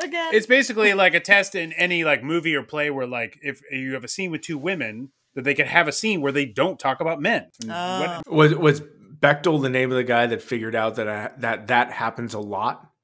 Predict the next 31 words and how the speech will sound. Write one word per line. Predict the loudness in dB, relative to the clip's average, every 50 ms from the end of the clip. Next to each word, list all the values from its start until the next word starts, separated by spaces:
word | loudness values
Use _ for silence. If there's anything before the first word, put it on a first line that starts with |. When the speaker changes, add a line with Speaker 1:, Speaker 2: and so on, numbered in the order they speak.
| _ -12
Speaker 2:
<laughs> | -8
I | -8 -6 -2 -2 0 2 2 2 2
think | 2 0 -2
it |
was | 0 0
actually | 0 0 0 -2 -2
named | 0 0 0 0 0
after | -4 -4 -4 -4 -4
a | -4
female | -4 -4 -6 -4 -4 -4 -4
car-, | -6 -8 -10 _ _ _ -12
uh, | -12 -10 -10
cartoonist, | -8 -8 -10 -10 -8 -10 -10 -10 -8 -10 -10 -12 -16 -16 -16
I |
believe, | -16 -16 -18 -20 -20 -20 -20
actually. | -16 -14 -14 -12 -12 -10 -2 0
Speaker 3:
Oh. | 0 0 2
Speaker 2:
But | 0 -2 -2 -4 -8 _ -20 -20
Speaker 1:
Okay. | -20 -20 -18 -4 4 4 6
Speaker 2:
it | 6
is, | 6 6 4 4 2 0 -6 -4
uh, | 0 2 2 4 4 2 2 2 0 0 -2 -2 -2
but | -2 -2
it's | -2 -4 -2 -2
like | -2 -2 -2 -2
this | -2 -2 -2 -2 -2
movie | -4 -2 -2 -2 -4 -4 -4 -6 -8 -10
fails | -8 -4 -2 -2 -2 -2 -4
it | -6 -8
a | -8
lot. | -8 -6 -4 -4 -4 -4 -6 -10 -18 -20